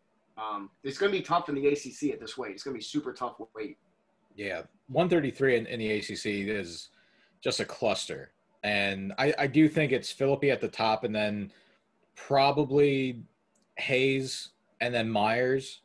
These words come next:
Speaker 2: and then depending on what North Carolina throws out there. Any, any one of those guys is good, and I think either, any one of those guys can go with Myers or Hayes. Hayes has been a little bit up and down for me. I know in past years he has been.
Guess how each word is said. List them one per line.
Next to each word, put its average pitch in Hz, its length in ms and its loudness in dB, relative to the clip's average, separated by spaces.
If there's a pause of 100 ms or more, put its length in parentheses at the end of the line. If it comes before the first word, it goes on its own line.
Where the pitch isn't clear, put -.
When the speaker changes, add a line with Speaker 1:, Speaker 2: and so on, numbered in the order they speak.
Speaker 2:
and 123 100 -2
then 120 160 -2
depending 131 360 -2
on 110 300 -2 (1120)
what 143 340 4
North 139 240 0
Carolina 110 440 0
throws 95 300 -4
out 92 180 -2
there. 78 340 -12 (100)
Any, 147 220 2
any 143 180 2
one 143 180 4
of 135 60 2
those 123 180 -2
guys 123 280 2
is 101 140 -6
good, 123 340 -4 (360)
and 110 380 0
I 110 160 -2
think 117 260 -4
either, 120 320 -4
any 123 160 -4
one 131 160 -4
of 120 40 -2
those 113 220 -2
guys 110 240 -2
can 101 160 -6
go 98 200 -2
with 113 260 -4 (100)
Myers 110 600 -2
or 117 440 -4 (420)
Hayes. 151 440 2 (300)
Hayes 208 280 2
has 208 80 -4
been 160 180 0
a 147 60 2
little 143 220 4
bit 127 260 2 (140)
up 127 160 -2
and 120 100 -2
down 104 280 -2
for 87 180 -12
me. 82 80 -12
I 101 100 -4
know 151 160 4
in 135 60 -4
past 127 380 0
years 98 260 -4
he 101 80 -4
has 87 220 -6
been. 85 300 -8